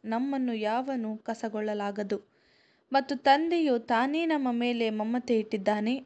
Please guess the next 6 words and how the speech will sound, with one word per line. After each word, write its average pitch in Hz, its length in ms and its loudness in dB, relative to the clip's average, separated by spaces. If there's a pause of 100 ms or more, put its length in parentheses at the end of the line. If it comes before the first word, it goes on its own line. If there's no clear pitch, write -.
ಮತ್ತು 233 320 -4
ನಾವು 233 520 -4 (120)
ಆತನ 220 380 2
ಪ್ರೀತಿಯಲ್ಲಿ 226 560 -2
ವಿಧೇಯರಾಗಿ 233 880 0
ನೆಲೆಸಲು 233 720 -2